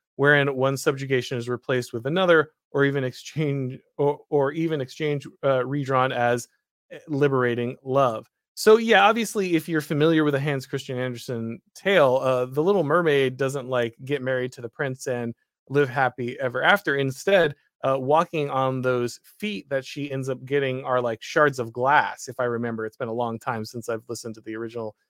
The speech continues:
Little Mermaid, uh, but if I remember correctly, the, it's like she's walking on shards of glass the whole time. So the trade-off is real. She, she defies her father.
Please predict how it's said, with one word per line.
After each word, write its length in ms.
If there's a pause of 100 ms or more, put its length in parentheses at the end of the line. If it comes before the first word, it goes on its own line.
(200)
Little 180
Mermaid, 480 (260)
uh, 140
but 200
if 100
I 40
remember 320
correctly, 380
the, 120 (140)
it's 180
like 140
she's 220
walking 300
on 100
shards 300
of 80
glass 400
the 100
whole 160
time. 240
So 140
the 120
trade-off 500
is 200
real. 320
She, 260 (140)
she 160
defies 480
her 140
father. 420